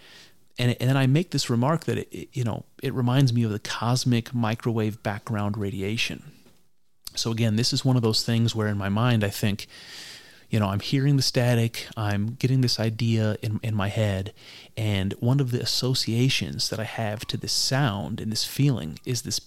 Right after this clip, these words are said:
image of static. So we're getting a little bit more visual now. We can see the static. And I remember seeing, uh, a map, and you may have seen this before, but there's, like, a map of the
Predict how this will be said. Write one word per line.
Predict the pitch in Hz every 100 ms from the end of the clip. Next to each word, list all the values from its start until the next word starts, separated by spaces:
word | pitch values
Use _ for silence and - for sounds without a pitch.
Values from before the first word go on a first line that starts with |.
| - -
image | 127 117 104
of | 95
static. | - - 113 73 - - - - - -
So | -
we're | 101
getting | 117 127 113
a |
little | 107 123
bit | 131
more | 127
visual | 110 123 110 113 95
now. | 110 98
We |
can | 117 -
see | - - 123
the | 117
static. | - - 95 95 - - - - - - - - - - -
And | 110 110 107 - - -
I |
remember | 117 123 123 139 170 135
seeing, | - - 131 117 107 107 - - - - -
uh, | 107 98 98 - -
a | -
map, | 110 113 147 - - - - -
and | 117
you | 117
may | 123
have | 117
seen | - 123
this | 117
before, | - 113 - 120
but | 104
there's, | 117 101
like, | 107
a |
map | 107 117 135 117 - - - - -
of | 120 113 110 113
the | 110 107 113 123